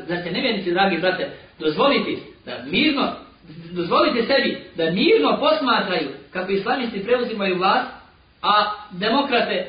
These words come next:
sekularisti, komunisti i tako dalje, da se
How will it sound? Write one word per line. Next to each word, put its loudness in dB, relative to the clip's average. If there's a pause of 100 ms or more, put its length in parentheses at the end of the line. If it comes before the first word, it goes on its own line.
sekularisti, 0
komunisti 0
i -2
tako 0
dalje, 2 (380)
da -2
se 0